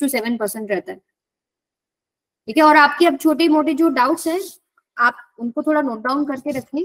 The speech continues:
और मुझे बाद में पूछिएगा topic के बाद, ऐसे बीच बीच में नहीं।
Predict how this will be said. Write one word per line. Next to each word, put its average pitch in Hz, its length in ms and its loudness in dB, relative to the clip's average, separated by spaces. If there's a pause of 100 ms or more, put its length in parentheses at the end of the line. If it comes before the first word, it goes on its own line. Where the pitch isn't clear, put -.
(480)
और 233 120 -2
मुझे 247 220 -4
बाद 214 220 -2
में 226 140 -6
पूछिएगा 196 400 -10
topic 202 340 -8
के - 120 -12
बाद, 185 200 -6
ऐसे 190 180 -10
बीच 208 220 -14
बीच 226 220 -14
में 226 80 -12
नहीं। 196 120 -12